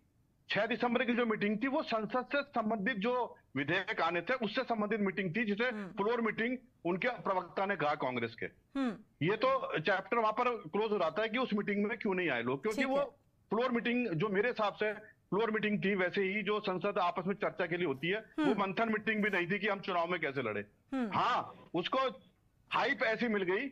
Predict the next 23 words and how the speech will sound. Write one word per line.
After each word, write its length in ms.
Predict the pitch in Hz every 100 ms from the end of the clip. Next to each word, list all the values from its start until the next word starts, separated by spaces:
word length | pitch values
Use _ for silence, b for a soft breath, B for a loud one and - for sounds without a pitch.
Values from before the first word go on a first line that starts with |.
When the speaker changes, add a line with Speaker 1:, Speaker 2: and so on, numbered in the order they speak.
| - _ _ 143
Speaker 1:
जैसे 280 | 185 214
कि 100 | 208
ये 340 | 240 240 220 226
एक, 420 | 240 214 220 226
अ, 760 | 226 220 190 175 156 156 _ 170
इं-, 220 | 180 180
इंडिया 320 | 180 175 214
अलायंस 240 | 196 202 214
की 80 |
मीटिंग 240 | 202 180 185
होनी 160 | 185
चाहिए, 260 | 190 220 202
इसमें 160 | 202 196
लोग 160 | 190
नहीं 200 | 143 135
आए। 180 | 110 95 - _ -
Speaker 2:
हम्म। 300 | 247 196 175 - -
Speaker 1:
जहां 200 | 165 196
तक 260 | 277 277 - _ _ _ _ _ - 170
मतभेद 400 | 180 180 226 190
की 120 | 240
बात 260 | 180 151
है, 160 | 120